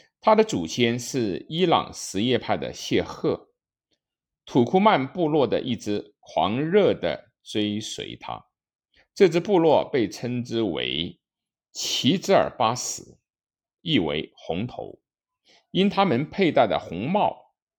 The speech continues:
而著称。该红帽以十二块三角形的布折叠而成，象征什叶派的十二位伊玛目。他们相信，在穆罕默德之后，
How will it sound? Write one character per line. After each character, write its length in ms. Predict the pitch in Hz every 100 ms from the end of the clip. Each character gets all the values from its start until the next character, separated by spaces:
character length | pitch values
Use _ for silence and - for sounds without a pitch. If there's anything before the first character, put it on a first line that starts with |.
| _
而 140 | 71 78
著 180 | 92
称。 280 | 73 - 64 _ _ _ _ _ _ _ _ _ _
该 200 | - 214
红 240 | 226 - 147
帽 280 | 175 120 -
以 180 | 101
十 260 | 92 - 110
二 200 | 165 180
块 400 | - 107 87 -
三 480 | - - 208 202 208
角 320 | - 107 -
形 300 | - - 95
的 120 | 117 78
布 500 | - 214 135 - _ _ _
折 340 | - 90 117 156
叠 260 | 104 78
而 160 | 58 -
成， 200 | - - _ _ _ _ _ _
象 380 | - 190 170 190
征 360 | 110 110 107 _ _ _
什 340 | - - 113
叶 420 | 185 185 104 -
派 280 | - - 139
的 140 | 80 58
十 300 | - - 104
二 240 | 156 135
位 400 | 113 113 - _ _
伊 240 | - 120 123
玛 220 | 98 -
目。 260 | 80 82 - _ _ _ _ _ _ _ _ _ _ _ _ _ _ _ _ _ _ _ _
他 160 | - 208
们 120 | 196
相 320 | 190 233 214
信， 380 | 220 214 107 -
在 320 | - 131 101
穆 180 | 104 190
罕 200 | 143 143
默 200 | 147 147
德 200 | 90 -
之 200 | 73 87
后， 400 | 85 92 67 -